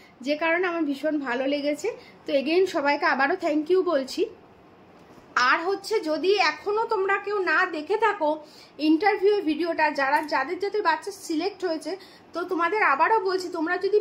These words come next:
পারো আর একবার গিয়ে এই ভিডিওটা দেখে নাও। আমি দরকার হলে লিঙ্কটা আবারও ডেসক্রিপশনে দিয়ে দেবো, তো সেখান থেকেও দেখতে পারো। এছাড়া আমার চ্যানেলে গেলেও তোমরা দেখতে পারবে ইন্টারভিউ, মানে আমি পুরো, আহ,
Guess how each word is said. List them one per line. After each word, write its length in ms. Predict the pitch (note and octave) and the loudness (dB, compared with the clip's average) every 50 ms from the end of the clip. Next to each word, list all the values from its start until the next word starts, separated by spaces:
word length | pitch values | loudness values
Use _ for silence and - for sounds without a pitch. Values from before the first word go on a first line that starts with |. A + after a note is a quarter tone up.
| G#4 - | 2 2
পারো 280 | F4 D#4+ D#4+ F4 G4+ | 2 2 2 2 2
আর 220 | G4+ E4+ D4 D4 D#4+ | 4 4 4 4 2
একবার 460 | E4+ D#4+ D4 D4 E4 F#4 F#4+ G4 F#4+ | 0 -2 -4 -4 0 0 0 0 0
গিয়ে 360 | D4 C4 D4+ D#4 E4+ F4+ G4 | -2 -4 -4 -4 -4 -4 -4
এই 320 | G4+ - - C#4 D#4+ D#4+ | -6 -6 -6 -4 -4 -4
ভিডিওটা 460 | C4+ C#4 C#4+ C#4+ C#4+ D4 D4+ D4+ F#4+ D4+ | -4 -4 -6 -4 -4 -6 -4 -4 -4 -6
দেখে 420 | C#4+ B3 B3 A#3+ A#3 A#3+ B3+ A#3+ | -6 -6 -6 -6 -4 -4 -4 -4
নাও। 180 | G3+ F3 E3 F3+ - - - - - - | -4 -6 -8 -10 -12 -18 -20 -20 -10 -4
আমি 480 | - C#4+ D#4+ F#4 G4+ G#4 G#4 G#4 G#4+ - | -2 2 2 4 4 4 4 2 4 4
দরকার 420 | F4 C#4+ C#4 D#4 D#4 F#4 F#4 F#4+ | 6 4 4 4 2 0 0 0
হলে 300 | F4+ E4+ G4+ F#4+ F4+ G4 | 0 0 -2 0 0 0
লিঙ্কটা 420 | F4+ D#4 E4 E4+ E4 E4 D#4 F#4 F#4 | 0 -2 -2 -2 -2 -4 0 0 2
আবারও 340 | D#4+ C4+ C4 D#4+ E4 F#4+ F#4 | 2 2 2 2 0 0 -2
ডেসক্রিপশনে 680 | E4 F#4 F#4 - - F#4 F#4 - - G4 G4 F#4 F#4+ | -4 -6 -8 -6 -6 -6 -6 -4 -6 -6 -4 -4 -4
দিয়ে 280 | D#4 C#4 C#4+ D4 D#4+ D#4+ | -4 -4 -4 -4 -4 -4
দেবো, 400 | D4+ E4 D#4+ C#4 F4 A#4 A#4 - - - - - - - - | -4 -4 -4 -2 -4 -4 -4 -6 -12 -20 -20 -20 -20 -12 -2
তো 180 | - D#4 D4+ D#4 | 0 2 2 2
সেখান 360 | D#4 - F4+ F4+ F4+ F#4+ F#4 | 0 -2 -4 -2 0 0 0
থেকেও 240 | F4+ G#4 G4+ G#4 G#4 | 0 -2 0 0 0
দেখতে 300 | G#4 F#4 F#4 F#4 - G4+ | 0 -2 -4 -4 -2 0
পারো। 220 | G4 G4 G#4 A4 | 2 2 2 2
এছাড়া 260 | G4+ F#4+ F#4+ G#4 G#4 G4 | 0 0 -2 -2 0 0
আমার 160 | F#4+ G#4 G#4 - | 0 -2 -4 -2
চ্যানেলে 400 | - F4 D#4+ E4 F4+ F#4+ G4+ G4+ | -2 0 0 0 0 -2 -2 0
গেলেও 260 | G4+ F#4 F4+ G4+ A4+ | 0 0 2 2 0
তোমরা 240 | A4+ A4 F4+ F4 F#4 | 0 0 -2 -2 -2
দেখতে 320 | D4+ D4+ D4 D4 - F4 | -2 -4 -4 -6 -8 -8
পারবে 320 | D#4 F#4 F4 F4+ F#4+ A#4 G#4+ | -4 -2 -2 0 2 2 2
ইন্টারভিউ, 500 | F#4+ D#4+ D#4 E4 D#4+ D#4+ D#4+ F#4 F#4 F4+ | 2 2 2 0 -2 0 0 0 0 0
মানে 280 | D4+ C4+ C#4 C#4 C#4+ | 0 -2 -2 0 0
আমি 220 | C#4+ B3+ A#3+ D4+ F#4 | 0 0 0 -2 -2
পুরো, 280 | F#4 G4 G4+ G#4+ A4+ A4 - - - - - - | -2 0 0 2 0 0 -2 -8 -20 -20 -16 -10
আহ, 100 | - C#4 | -8 -8